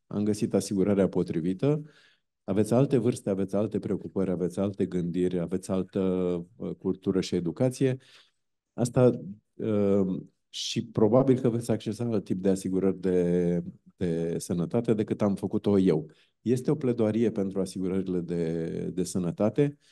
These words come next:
Mi-ar fi drag să aveți cu toții și asigurări de, de viață, pentru că prima întrebare pe care vine și ți-o pune clientul, eu dacă aș fi client și ați încerca să-mi vindeți o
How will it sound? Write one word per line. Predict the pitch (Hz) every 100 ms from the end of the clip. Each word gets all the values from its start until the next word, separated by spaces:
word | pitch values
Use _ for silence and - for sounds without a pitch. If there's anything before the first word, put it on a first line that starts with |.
| _ _ _ _ _ _ -
Mi-ar | 113
fi | 117 117
drag | 110 123
să | 127 104
aveți | 98 -
cu | 92
toții | 101 95 90
și | -
asigurări | 92 92 90 95 95 87
de, | 90 87 87
de | 85
viață, | 87 95 113 123 135
pentru | 127 127 127 127
că | -
prima | 120 143 139
întrebare | 117 101 107 110 98
pe | 92
care | 95 92
vine | 107 98
și | 95
ți-o | 90
pune | - 104
clientul, | 95 95 87 90 87 127 131
eu | 101 98 117 117
dacă | 90 90
aș | 90 -
fi | 107
client | - 87 80 101 135
și | - -
ați | 98
încerca | 101 92 90 120
să-mi | 113 107 95
vindeți | 110 95 87 101
o | 104